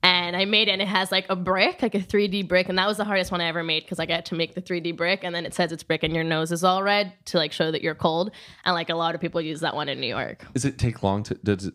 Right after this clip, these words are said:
Speaker 2: do they take long to make?
Speaker 1: The harder ones, yeah. 'Cause it's also, like, you have to, like, perfect it. 'Cause, you know, sometimes you use a filter and it will, like, if you move, it, like, removes and stuff. And you have to make sure that it, like,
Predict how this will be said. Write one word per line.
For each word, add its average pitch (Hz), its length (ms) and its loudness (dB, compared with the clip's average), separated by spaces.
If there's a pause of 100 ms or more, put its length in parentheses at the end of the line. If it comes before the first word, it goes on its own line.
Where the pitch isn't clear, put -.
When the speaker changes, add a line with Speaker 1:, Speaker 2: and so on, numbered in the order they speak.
Speaker 2:
do 101 120 2
they 95 120 2
take 110 220 -2
long 95 220 0
to 85 100 -6
make? 87 260 -2 (240)
Speaker 1:
The 233 220 4
harder 240 340 4
ones, 190 280 -4
yeah. 147 280 -2 (140)
'Cause - 180 0
it's 226 160 2
also, 220 240 4
like, 208 180 2
you 202 100 -2
have 196 200 2
to, 202 60 -2
like, 185 200 0
perfect 185 500 0
it. 185 200 0
'Cause, 202 160 0
you 233 80 2
know, 240 100 2
sometimes 196 440 -2
you 202 60 0
use 190 180 0
a 185 60 -4
filter 196 280 0
and 185 80 2
it 180 80 -2
will, 175 120 0
like, 165 200 0
if 180 140 -6
you 190 120 0
move, 180 360 -4
it, 165 100 0
like, 170 240 -4
removes 175 580 -4
and 185 120 -2
stuff. 185 420 2
And 175 120 -6
you 175 60 0
have 185 160 2
to 196 80 -4
make 170 220 -2
sure 165 200 -2
that 160 120 -2
it, 151 120 -4
like, 156 200 -4